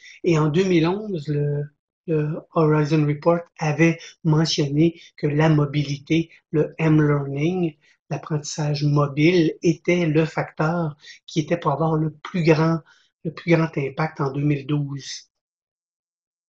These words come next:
Et cette année, ils ont modifié un peu leur, leur rapport, euh, pour l'année deux mille douze, en mentionnant que, au lieu d'être la mobilité comme telle, on parle davantage des applications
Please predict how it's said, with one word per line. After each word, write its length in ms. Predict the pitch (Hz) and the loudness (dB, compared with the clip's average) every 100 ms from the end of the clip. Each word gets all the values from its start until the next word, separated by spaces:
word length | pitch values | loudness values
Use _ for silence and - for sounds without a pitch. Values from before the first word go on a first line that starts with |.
| _ _ _ - - _ _ | _ _ _ -10 -10 _ _
Et 100 | 180 | 0
cette 280 | 165 175 - | 2 0 0
année, 300 | 151 160 214 | 0 0 0
ils 220 | 196 147 | 0 2
ont 80 | 156 | 4
modifié 540 | 156 156 147 - 202 190 | 4 2 -2 -4 0 2
un 80 | |
peu 180 | - 208 | 0 0
leur, 380 | 190 170 147 151 | 0 2 2 0
leur 280 | 160 151 139 | 0 0 -2
rapport, 680 | 143 147 165 180 190 175 - _ - _ - | -4 -4 -2 -2 -4 -10 -16 _ -20 _ -8
euh, 260 | 156 147 175 311 | -4 -2 -4 -2
pour 140 | 170 | 0
l'année 300 | 151 147 160 | 0 2 2
deux 160 | 143 147 | 2 0
mille 260 | 143 135 131 | -2 -4 -2
douze, 460 | 170 180 165 - _ - - _ | -2 -2 -8 -8 _ -20 -20 _
en 140 | - 151 | -4 0
mentionnant 500 | 156 156 147 147 160 | 2 2 0 0 -2
que, 160 | - 143 139 - _ _ | -2 -4 -6 -14 _ _
au 200 | 180 156 | 0 2
lieu 100 | 165 | 2
d'être 240 | 175 151 147 | 2 0 -2
la 260 | 180 151 165 | -2 0 2
mobilité 680 | 160 151 143 151 147 - 185 | 2 2 0 -4 -4 -8 -12
comme 300 | - 156 139 | -4 -4 -2
telle, 240 | 180 240 208 | -4 -6 -4
on 140 | 147 | -6
parle 280 | - 170 165 | -4 -4 -2
davantage 640 | 170 160 147 147 208 190 | -2 -2 -4 -4 -6 -4
des 280 | 147 143 151 | -6 -6 -6
applications 840 | 220 - 196 - 151 147 - 156 | -8 -8 -12 -6 -4 -4 -2 -4